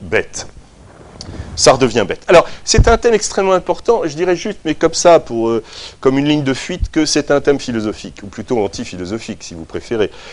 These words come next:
C'est-à-dire que, désormais, à partir de cette, ce colloque de Cerisy, non seulement la bêtise prend un statut extrêmement important dans la réflexion de Barthes, et plus seulement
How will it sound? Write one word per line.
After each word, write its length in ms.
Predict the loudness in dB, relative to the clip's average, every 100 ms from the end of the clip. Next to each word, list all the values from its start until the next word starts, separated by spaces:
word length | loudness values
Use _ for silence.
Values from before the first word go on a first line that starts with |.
| -10
C'est-à-dire 480 | -2 2 4 4 2
que, 220 | 4 4 0 -14 0
désormais, 720 | 4 6 6 4 4 4 4 -2 -20 -20 _ _ _ _ _ 0
à 80 | 2
partir 380 | 4 2 2 2
de 500 | 4 4 4 0 -2
cette, 300 | -4 -4 -4 -6
ce 100 | -8
colloque 260 | 2 4 4
de 100 | 0
Cerisy, 540 | 0 -2 -2 -4 -6 -10 -20 -10
non 180 | 0 2
seulement 580 | 4 4 4 4 2 2 -6 -20 -20 -20 _
la 80 | 2
bêtise 640 | 2 0 -2 -4 -4 -6 -12 -18 -18
prend 200 | 0 2
un 60 | 4
statut 580 | 2 2 2 0 -8 -8 -12 -20 _ _ -4
extrêmement 560 | -2 0 2 2 2
important 580 | 0 0 -6 -2 -2 -2 -8 -14 -8
dans 80 |
la 80 | -4
réflexion 420 | -4 -4 -6 -6
de 60 | -4
Barthes, 340 | 2 0 0 -6
et 60 | -6
plus 180 | -6
seulement 560 | -4 0 0 2 2 0